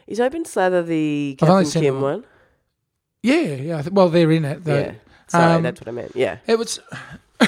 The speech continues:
Speaker 2: excuse me, it was sort of a weird one in that it was skits.
Speaker 1: Right.
Speaker 2: And it was taking off,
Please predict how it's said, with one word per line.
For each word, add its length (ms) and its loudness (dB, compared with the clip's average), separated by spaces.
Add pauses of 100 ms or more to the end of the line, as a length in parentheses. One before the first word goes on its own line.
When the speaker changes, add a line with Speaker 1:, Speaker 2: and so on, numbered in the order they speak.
Speaker 2:
excuse 460 -4
me, 180 0
it 80 0
was 160 0
sort 260 -4
of 60 -6
a 40 2
weird 300 -2
one 160 0
in 140 0
that 220 -2 (1600)
it 220 -6
was 180 -6
skits. 680 -6 (280)
Speaker 1:
Right. 260 -2
Speaker 2:
And 140 0
it 80 -4
was 160 -6
taking 380 -2
off, 360 -6